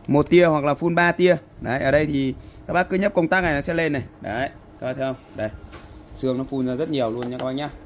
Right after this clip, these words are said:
Đó, đây cho này. Đây. Sương phun ra rất nhiều luôn. Đây các bác này. Đó.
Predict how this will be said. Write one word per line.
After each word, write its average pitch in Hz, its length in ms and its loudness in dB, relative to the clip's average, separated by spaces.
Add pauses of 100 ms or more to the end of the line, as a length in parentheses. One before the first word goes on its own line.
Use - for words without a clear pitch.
Đó, 98 240 -8 (360)
đây 101 140 -10
cho 107 100 -10
này. 104 100 -12 (480)
Đây. 107 160 -4 (600)
Sương 120 300 -6
phun 120 140 -4
ra 117 60 -4
rất 139 160 -4
nhiều 117 200 0
luôn. 117 140 -2 (120)
Đây 107 120 -8
các 110 60 -6
bác 113 100 -4
này. 110 80 -6 (220)
Đó. 101 380 -6